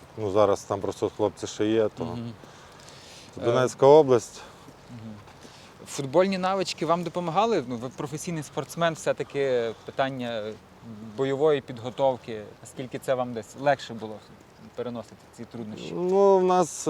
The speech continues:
Speaker 1: скажімо так, в нас рота була така, багато спортсменів було, тому десь воно так хіба в комунікації з хлопцями. А так, в військовому плані, то,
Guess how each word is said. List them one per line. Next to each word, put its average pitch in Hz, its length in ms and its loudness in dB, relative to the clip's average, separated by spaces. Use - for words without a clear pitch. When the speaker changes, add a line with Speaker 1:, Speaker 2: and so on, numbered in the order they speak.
Speaker 1:
скажімо 147 320 6
так, 143 200 8
в - 20 2
нас 139 160 4
рота 139 340 10
була 131 260 8
така, 120 960 6
багато 110 360 6
спортсменів 131 580 -2
було, 90 400 -2
тому 110 240 -6
десь 107 360 -6
воно 113 400 -2
так 123 160 -4
хіба 117 420 4
в 98 180 -2
комунікації 113 760 2
з - 40 -6
хлопцями. 104 640 0
А 104 100 -2
так, - 460 4
в 107 120 -6
військовому 127 1300 4
плані, 131 480 4
то, 113 240 0